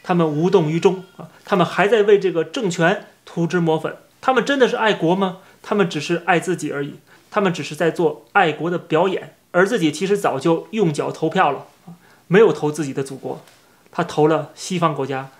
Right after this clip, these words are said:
反华国家啊，给这些国家去贡献税收啊，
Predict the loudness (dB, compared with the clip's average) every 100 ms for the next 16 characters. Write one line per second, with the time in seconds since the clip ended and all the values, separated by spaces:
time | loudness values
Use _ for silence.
0 | _ -4 0 2 0 0 -2 -6 -10 -14
1 | -20 -20 -20 _ -20 -20 _ 0 2 4
2 | 2 2 2 2 -2 -4 -6 -8 _ _
3 | _ _ 2 4 4 2 0 -2 -2 -6
4 | _ -20